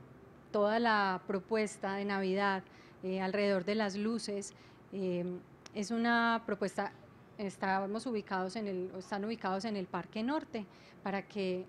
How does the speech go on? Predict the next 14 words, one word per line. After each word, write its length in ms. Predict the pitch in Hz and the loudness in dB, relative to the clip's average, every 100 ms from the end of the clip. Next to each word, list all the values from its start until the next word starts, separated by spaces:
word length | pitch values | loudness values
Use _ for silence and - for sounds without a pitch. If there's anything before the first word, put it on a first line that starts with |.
| - | -6
aprovechen 560 | 190 202 190 185 226 | -4 -2 -2 -2 -4
también 500 | 226 208 202 196 185 180 - | -2 -2 -2 -2 -4 -6 -8
y 80 | 226 | 0
lo 120 | 220 | 2
visiten. 540 | 202 180 262 269 254 226 | 2 0 -2 -2 -2 -4
Es, 220 | 208 180 - - - | -6 -8 -10 -20 -10
eh, 200 | 208 185 | -6 -4
durante 380 | 180 202 190 208 | -2 -2 -2 -2
esta 220 | 185 220 | -2 -4
temporada 480 | 226 233 214 190 180 | -4 -4 -2 -2 -2
es 100 | 180 | -4
entrada 420 | 214 208 208 196 185 | -8 2 2 4 0
libre. 440 | 226 277 247 214 - - - - - | 0 -2 -2 -4 -8 -20 -20 -20 -6
En-, 120 | 208 | -6